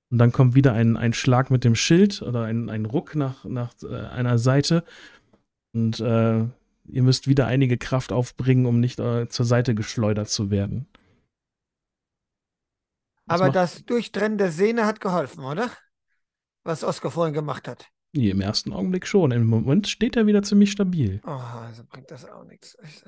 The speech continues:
Speaker 1: <laughs>
Speaker 2: Ja, äh, dann, äh, wieder zurück, wieder ausweichen. Nächste Strategie: das Bein durchtrennen.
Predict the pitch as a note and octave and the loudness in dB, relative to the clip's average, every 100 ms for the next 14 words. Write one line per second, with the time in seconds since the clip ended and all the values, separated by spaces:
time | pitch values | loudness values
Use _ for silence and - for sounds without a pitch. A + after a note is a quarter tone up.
0 | - _ _ F#3+ - G3 - - - _ | -20 _ _ 6 6 2 2 -2 -2 _
1 | _ _ _ _ _ _ F3 F3 E3 D3 | _ _ _ _ _ _ -8 -4 -4 -4
2 | C3 B2+ - C#3 A#2 - _ _ _ _ | -6 -10 -12 -12 -14 -20 _ _ _ _
3 | _ _ _ _ D3+ E3 E3 E3+ - E3+ | _ _ _ _ -4 -4 -4 -6 -2 2
4 | E3+ F3 A#3 A3+ G#3 G3 - F#3+ A3+ G#3+ | 4 4 2 2 2 0 -4 -4 -4 -6
5 | E3+ F#3 A#3 A3 - A3 A3 A3 G#3+ A3 | -12 -10 -4 -2 -2 -2 -2 -4 -4 -4
6 | G#3+ A3 G3+ _ _ - G3+ A#3 - - | -4 -8 -10 _ _ -4 -2 -2 -4 -4
7 | G#3 - G#3 G#3 F#3 G#3 G#3+ F#3+ E3 - | -4 -4 -6 -4 -4 -4 -2 -2 -4 -6
8 | - A3 A3 F3+ D3+ - - D3+ C3+ | 0 0 0 -2 -4 -6 -8 -8 -10